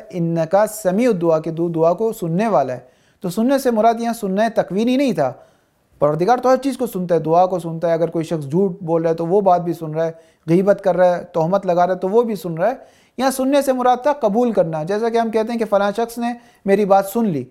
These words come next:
یعنی کیا مطلب میری بات سن لی؟ یعنی میری بات کو مان لیا، میری بات کو قبول کر لیا۔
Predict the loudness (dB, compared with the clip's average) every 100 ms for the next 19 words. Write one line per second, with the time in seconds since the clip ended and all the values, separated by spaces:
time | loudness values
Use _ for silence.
0 | _ _ -6 0 0 2 0 -2 0 2
1 | 2 -2 -8 -10 _ _ -6 -2 0 0
2 | 2 2 0 -4 0 0 0 0 0 0
3 | 0 0 0 -4 -8 -4 -4 -4 -12 -14